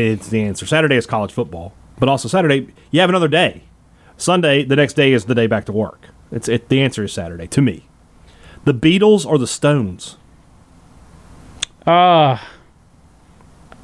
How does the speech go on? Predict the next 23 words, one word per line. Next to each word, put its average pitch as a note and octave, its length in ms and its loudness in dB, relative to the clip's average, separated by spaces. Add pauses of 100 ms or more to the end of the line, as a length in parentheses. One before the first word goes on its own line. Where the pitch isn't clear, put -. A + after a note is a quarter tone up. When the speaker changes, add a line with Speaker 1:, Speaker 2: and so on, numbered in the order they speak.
(2250)
Speaker 2:
I'll - 100 0
go F#3 100 0
Stones. - 580 -8
Speaker 1:
Yeah, A#2 80 0
I G#2+ 40 2
hope A2 100 2
Robert G#2+ 240 0
Saint G2 180 -8
John's G2 240 -6
not F#2+ 140 -8
listening, F#2+ 320 -6
but F2 100 -6
it's F2 120 -10
the - 100 -10
Stones. F2+ 380 -6 (560)
Um, A2+ 500 2 (220)
waffles D3+ 460 2
or C3+ 80 0
pancakes? C3 680 -4 (1300)
Speaker 2:
Um, G3 500 2 (2750)
I - 100 -2
think E4 200 2
I - 60 -10